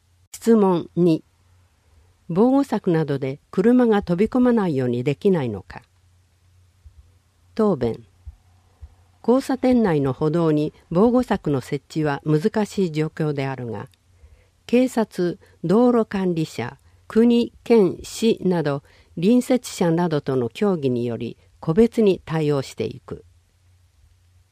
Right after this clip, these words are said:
質問三、今後の対策についてどう考えるか。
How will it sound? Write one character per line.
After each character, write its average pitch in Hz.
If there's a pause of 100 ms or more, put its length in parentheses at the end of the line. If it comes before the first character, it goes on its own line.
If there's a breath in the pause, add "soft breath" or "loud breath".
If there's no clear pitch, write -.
(960)
質 -
問 208
三、 170 (760)
今 240
後 240
の 202
対 208
策 208
に 185
つ -
い 160
て 120
ど 196
う 196
考 143
え 120
る 98
か。 -